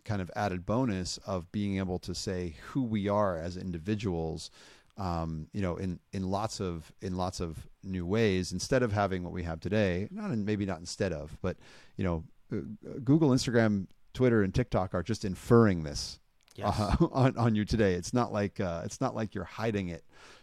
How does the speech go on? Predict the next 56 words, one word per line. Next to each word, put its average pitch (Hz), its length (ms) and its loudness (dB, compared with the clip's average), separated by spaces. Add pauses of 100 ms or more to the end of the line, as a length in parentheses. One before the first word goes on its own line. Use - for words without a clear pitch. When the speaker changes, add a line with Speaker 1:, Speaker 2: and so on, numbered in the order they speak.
(120)
Speaker 1:
um, 90 480 -2
your 95 100 -4
preferences 95 560 -2
from 90 160 -8
people 98 240 -6
today. 104 400 0
You're, 87 280 -4
you're, 90 240 -6
you're 92 160 -4
just 95 260 -2
not 92 260 -2
owning 101 400 -2
it, - 100 -16 (360)
I 95 60 -10
guess - 160 -10
Speaker 2:
Yes. 90 220 -10
Speaker 1:
is 87 80 -10
another 87 200 -12
way 87 100 -8
to 85 80 -10
put 82 200 -10
it. - 40 -4
Speaker 2:
I 120 60 -6
think - 260 -8
you 117 60 -10
nailed 95 300 -8
it. 87 200 -12
And 127 140 -6
I'll 131 160 -2
just 139 180 -8
say 139 160 -4
on 127 140 -2
this 113 140 -6
privacy 98 440 -6
discussion, 101 520 -10 (100)
'cause 104 160 -14
it's 104 120 -12
a 110 60 -8
very 98 220 -6
important 92 420 -10
one, 104 220 -8 (1200)
it's 143 200 -8
important 143 460 -4
to 127 120 -10
know 104 260 -4
that, 98 200 -8
like, 95 220 -12
there's 110 200 -6
an 110 120 -4
immense 104 460 -8
amount 98 340 -8
of 98 220 -14
benefits 92 500 -10
that 98 180 -10
can 104 140 -10
exist 92 640 -10